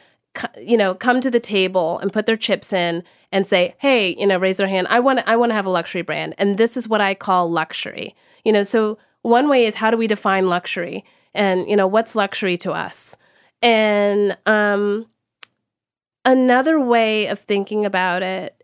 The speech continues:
is accessibility. Um, and this is definitely where race and class come in. Luxury is luxury and aspirational, and what makes it so great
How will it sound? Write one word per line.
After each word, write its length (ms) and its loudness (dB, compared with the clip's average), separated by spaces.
is 580 0
accessibility. 1040 -2
Um, 240 2
and 80 2
this 140 0
is 80 0
definitely 420 0
where 160 2
race 280 -2
and 100 -4
class 320 -4
come 220 -10
in. 160 -8
Luxury 340 -2
is 120 -2
luxury 640 -2
and 120 0
aspirational, 800 0
and 80 0
what 140 2
makes 220 -2
it 80 -12
so 100 2
great 640 -2